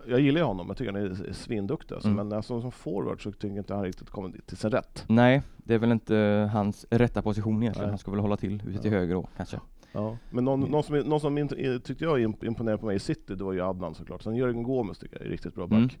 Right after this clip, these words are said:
Speaker 2: Riktigt stabil.
Speaker 1: Ja.
Speaker 2: Eh,
Speaker 1: Ja,
Speaker 2: väldigt
Speaker 1: liksom
Speaker 2: bra.
Speaker 1: så här,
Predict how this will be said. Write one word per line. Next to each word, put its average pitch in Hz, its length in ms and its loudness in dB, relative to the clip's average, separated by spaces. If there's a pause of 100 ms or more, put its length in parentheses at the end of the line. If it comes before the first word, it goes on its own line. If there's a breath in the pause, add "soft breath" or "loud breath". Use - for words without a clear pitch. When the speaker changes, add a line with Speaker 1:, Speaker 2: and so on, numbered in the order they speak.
(320 soft breath)
Speaker 2:
Riktigt 101 280 -2
stabil. 80 340 -2
Speaker 1:
Ja. 98 200 0 (720 soft breath)
Speaker 2:
Eh, - 80 -14 (420)
Speaker 1:
Ja, - 140 -6
Speaker 2:
väldigt 107 180 -2
Speaker 1:
liksom 107 220 -2
Speaker 2:
bra. - 80 -8
Speaker 1:
så 117 60 2
här, 107 200 4